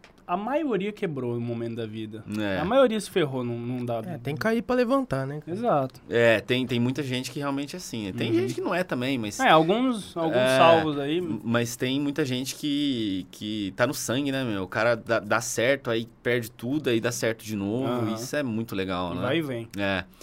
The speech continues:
Speaker 2: E aí ele montou uma lojinha, meu, no, no mercado Mundo Mix, lá em São Paulo, que é um, um mercado que, que realmente trabalha com, com, com produtos alternativos, com artistas, com produtores independentes.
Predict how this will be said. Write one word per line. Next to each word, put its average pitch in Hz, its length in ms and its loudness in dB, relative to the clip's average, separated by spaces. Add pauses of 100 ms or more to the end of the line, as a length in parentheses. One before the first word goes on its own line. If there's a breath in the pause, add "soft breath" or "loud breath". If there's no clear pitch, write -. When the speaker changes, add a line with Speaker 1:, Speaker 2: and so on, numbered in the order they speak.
(420 loud breath)
Speaker 2:
E 131 120 4
aí 165 100 10
ele 202 140 8
montou 277 300 8
uma 277 120 8
lojinha, 247 640 4
meu, 143 320 6
no, 156 180 2
no 160 180 2
mercado 170 460 2
Mundo 208 240 -2
Mix, 180 460 -2
lá 131 180 0
em 185 60 -4
São 254 200 -6
Paulo, 131 380 4
que - 100 -6
é 127 40 0
um, 127 100 0
um 120 260 -2
mercado 127 720 2 (560 loud breath)
que, 113 1000 0
que - 100 -6
realmente 185 480 -2 (100)
trabalha 160 360 4
com, 165 280 0 (160)
com, 139 220 -4 (220)
com 135 80 -6
produtos 127 320 -2
alternativos, 120 920 -2
com 127 140 -2
artistas, 123 840 -2
com 117 120 -4
produtores 120 480 -2
independentes. 110 840 -2